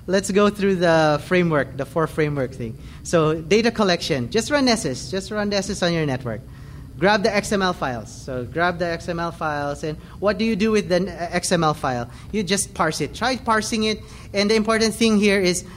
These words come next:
for each of those findings, uh, put it in a text file. So because, uh, with Ontogen, uh, that's the only thing that it can handle, like, text files. So what, what you can do is probably, like, parse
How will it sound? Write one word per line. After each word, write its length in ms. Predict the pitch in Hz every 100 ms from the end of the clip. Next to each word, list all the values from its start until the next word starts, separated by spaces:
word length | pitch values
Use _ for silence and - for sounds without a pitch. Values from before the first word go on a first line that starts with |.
| - -
for 160 | 220 220
each 240 | 240 247
of 100 | 214
those 220 | 220 220
findings, 720 | 208 190 202 214 226 - - - - - - - -
uh, 100 | 180
put 240 | 226 220
it 100 | 214
in 100 | 202
a 60 | 196
text 320 | 214 196 -
file. 300 | 156 123 110 - - - - - - -
So 180 | -
because, 360 | 160 170 185 156
uh, 200 | 170 151
with 120 | 175 202
Ontogen, 500 | 190 190 196 180 180
uh, 100 | 156
that's 240 | 165 165
the 100 | 185
only 240 | 165 165
thing 200 | 151 170
that 160 | 151 143
it 180 | 143 -
can 280 | 160 139 139
handle, 440 | 151 147 131 120
like, 240 | 120 127
text 260 | - 135 -
files. 300 | 127 113 - - - -
So 160 | - 160
what, 220 | 165 202
what 180 | 185 220
you 60 |
can 180 | 226 196
do 160 | 196 196
is 140 | 180
probably, 340 | 196 175 170
like, 220 | 165 151 - - - - -
parse 260 | 196 202